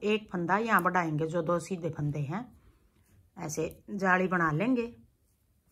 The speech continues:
एक फंदा बढ़ा लिया, फिर एक और सीधा बना के फिर अपनी तरफ धागा करके एक फंदा, ये वाला फंदा जो यहाँ घटाया था यहाँ बढ़ गया,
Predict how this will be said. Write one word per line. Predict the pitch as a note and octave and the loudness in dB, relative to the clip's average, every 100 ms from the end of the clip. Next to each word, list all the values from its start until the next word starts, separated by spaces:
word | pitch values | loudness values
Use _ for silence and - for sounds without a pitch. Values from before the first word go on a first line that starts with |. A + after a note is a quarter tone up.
| _ _ - | _ _ -8
एक | D#3+ - | -8 -4
फंदा | F3+ E3+ | -2 0
बढ़ा | F3 F#3 F3+ | 2 4 4
लिया, | D#3+ D3 D3 - - | 2 -2 -4 -8 -2
फिर | G3 F#3+ | -2 0
एक | G3+ G3+ G3 | 0 0 0
और | F#3+ | -2
सीधा | G3+ F3 D3+ | -2 -2 -2
बना | D#3 D3+ | 0 -2
के | D3+ A3 B3+ - - - _ _ - | -2 -4 -6 -12 -20 -20 _ _ 0
फिर | G#3 | 0
अपनी | G#3 G3+ | 2 0
तरफ | F#3+ F#3+ F#3+ | 0 -2 0
धागा | F#3 D3+ D3 | 0 0 -2
करके | D3+ D3 G3 - G3 | -2 -4 -4 -2 2
एक | G3 G3 | 2 0
फंदा, | E3+ D#3+ D#3+ G#3+ B3+ _ _ _ _ - | -4 0 2 2 0 _ _ _ _ -2
ये | E3+ A3 | 2 8
वाला | G#3+ F3 | 8 8
फंदा | F3+ F3+ F3+ E3+ F3 | 4 2 4 4 2
जो | D#3 F#3 | -2 0
यहाँ | G3 E3 | 2 2
घटाया | D#3+ - D3 | 0 -2 -4
था | E3 | -2
यहाँ | D#3+ F3+ E3 | -2 0 0
बढ़ | G3+ | -2
गया, | A3 G#3+ | -2 -2